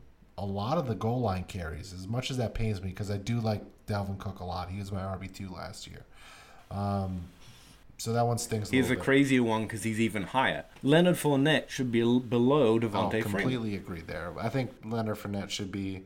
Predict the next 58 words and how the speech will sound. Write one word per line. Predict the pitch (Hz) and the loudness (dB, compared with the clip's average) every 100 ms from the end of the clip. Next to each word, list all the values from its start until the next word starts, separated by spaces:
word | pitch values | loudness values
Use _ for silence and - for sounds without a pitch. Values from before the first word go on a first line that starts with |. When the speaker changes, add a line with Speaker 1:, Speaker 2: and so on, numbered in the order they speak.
| - | -4
Speaker 2:
He | 190 | 0
should | 208 151 | 0 0
be | |
below | 135 135 143 | 2 2 4
the | |
Speaker 1:
Yeah, | 165 | 2
Speaker 2:
others, | - 101 | 2 -2
too. | 120 | 2
Speaker 1:
Leonard | 139 160 180 | 6 8 6
Fournette | 143 156 147 147 | 6 6 6 4
should | 160 | 4
be | 123 | 2
Speaker 2:
<laughs> | 120 92 - - | 0 -4 -12 -4
Speaker 1:
below | 117 113 | 0 2
a | 110 98 | 2 2
lot | 107 113 | 2 2
of | 98 | 0
running | 95 95 90 | -2 -4 -4
backs, | 90 82 - | -6 -6 -8
I | 95 | -8
think, | 101 92 | -6 -6
in | 92 | -6
dynasty | 95 92 92 - 87 | -4 -4 -4 -8 -10
circles. | - 85 87 87 | -10 -10 -12 -8
In | 113 | -2
redraft, | 120 139 160 175 185 208 214 - - - - - | 4 4 6 6 6 6 2 -8 -20 -20 -16 -10
I | 113 | -4
kinda | 143 139 135 | 0 0 0
get, | 110 123 - - - - - | 0 -2 -2 -8 -20 -18 -10
I | 113 | -4
kinda | 143 131 | 0 0
get | 98 107 113 | 0 0 0
it | 123 98 | 0 -4
because | 107 120 107 104 | -2 0 0 -2
he | 107 | 0
does | 113 107 | 0 0
have | 110 101 | -2 -2
a | |
very | 98 104 101 | -2 -2 -2
soft | - 98 95 | -2 -4 -4
schedule | - 98 101 | -6 -4 -4
this | 110 110 - | -2 -2 -2
year, | 110 113 113 - - - - | -2 -4 -6 -12 -20 -20 -8
and | 127 127 | -2 0
he | |
does | 117 117 104 | 2 0 0
get | 110 107 - - - | 0 -2 -4 -20 -12
a | 98 101 | -10 -8
crap | - - 117 101 - | 8 8 8 0 -4
ton | 104 | -4
of | 98 | -4
volume. | 90 85 90 82 65 - | -4 -6 -6 -8 -10 -10
So | 113 120 | -8 -6
I, | 120 127 | -4 -4
I | |
kinda | 127 170 190 | -2 0 0
get | 170 139 135 | -2 -4 -2
it | 143 139 | -2 -4